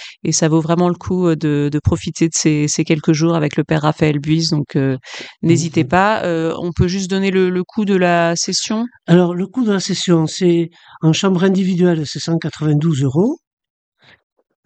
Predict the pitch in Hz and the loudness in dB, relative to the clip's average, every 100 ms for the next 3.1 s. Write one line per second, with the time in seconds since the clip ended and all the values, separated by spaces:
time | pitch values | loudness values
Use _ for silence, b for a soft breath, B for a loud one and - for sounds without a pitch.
0 | _ 151 147 143 139 147 143 156 151 175 | _ 0 2 4 0 -2 0 0 2 2
1 | 165 151 156 175 156 135 139 - 165 151 | 0 0 -2 -2 -2 -4 -4 0 2 0
2 | 143 - 143 139 131 131 - - 233 233 | -6 -2 0 0 -2 -4 -2 0 0 -2